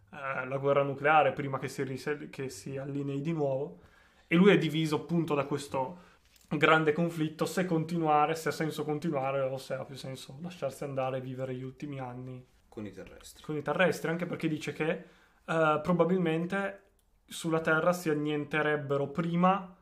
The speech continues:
Speaker 1: che gli ultimi su Altea morirebbero, mm, morissero.
Speaker 2: Ok, quindi per, giustamente c'è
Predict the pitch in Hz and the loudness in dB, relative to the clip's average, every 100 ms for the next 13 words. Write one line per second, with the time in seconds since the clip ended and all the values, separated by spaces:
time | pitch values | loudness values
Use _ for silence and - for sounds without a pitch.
0 | _ - 175 156 160 160 156 135 135 131 | _ -2 0 2 0 0 -4 -2 -2 0
1 | 143 139 131 131 131 131 127 131 - 147 | -2 -2 0 0 0 0 -2 -4 -8 -8
2 | 139 139 135 139 135 - 226 - _ - | -6 -6 -8 -8 -10 -10 -16 -20 _ -20
3 | - _ 143 143 139 - 147 - _ _ | -20 _ -6 -4 -4 -8 -8 -10 _ _
4 | _ _ _ - 113 113 98 98 - 113 | _ _ _ -8 -6 -4 -4 -4 -6 -4
5 | 92 101 - 98 113 110 117 107 98 95 | -4 -6 -8 -8 -8 -6 -4 -4 -4 -6
6 | 98 92 - - 92 92 90 | -8 -8 -8 -4 -2 -2 -4